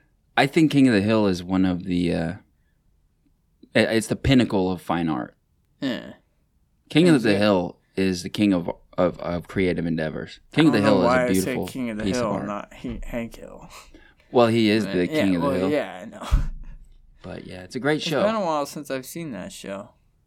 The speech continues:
Speaker 1: Yeah, me too. It's been, like, five years probably, actually.
Speaker 2: Yeah.
Speaker 1: It, it used to be one of the
Speaker 2: At
Speaker 1: shows I
Speaker 2: least
Speaker 1: watched in
Speaker 2: five years.
Speaker 1: rotation. Like, I loved it.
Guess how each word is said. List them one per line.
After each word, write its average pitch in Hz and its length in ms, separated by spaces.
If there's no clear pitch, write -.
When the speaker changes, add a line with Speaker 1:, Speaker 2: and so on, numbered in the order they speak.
Speaker 1:
Yeah, 139 220
me 117 160
too. 120 240
It's 95 180
been, 98 160
like, 90 180
five 87 240
years 90 260
probably, 87 280
actually. 90 480
Speaker 2:
Yeah. 131 280
Speaker 1:
It, 123 180
it 117 80
used 151 220
to 151 60
be - 20
one 101 160
of 90 40
the 87 60
Speaker 2:
At - 60
Speaker 1:
shows 95 180
I 90 60
Speaker 2:
least 82 100
Speaker 1:
watched 92 300
in - 60
Speaker 2:
five 95 40
years. 87 120
Speaker 1:
rotation. - 680
Like, - 140
I 90 80
loved 92 500
it. - 160